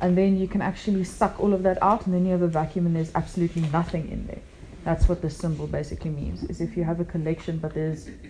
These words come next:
not even zeros in there, there's nothing, it's empty, void.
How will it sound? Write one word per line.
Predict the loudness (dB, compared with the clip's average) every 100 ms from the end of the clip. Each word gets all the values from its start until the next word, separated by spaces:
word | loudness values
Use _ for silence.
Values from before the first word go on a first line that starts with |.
| -4
not | 2 4
even | 4 2 2
zeros | 4 6 4 2 -2
in | -6
there, | -4 -6 -2
there's | -2 0
nothing, | -2 -4 -6
it's | -8 -10 -2
empty, | 0 0 -4 -12 -12 -8
void. | -2 0 0 -6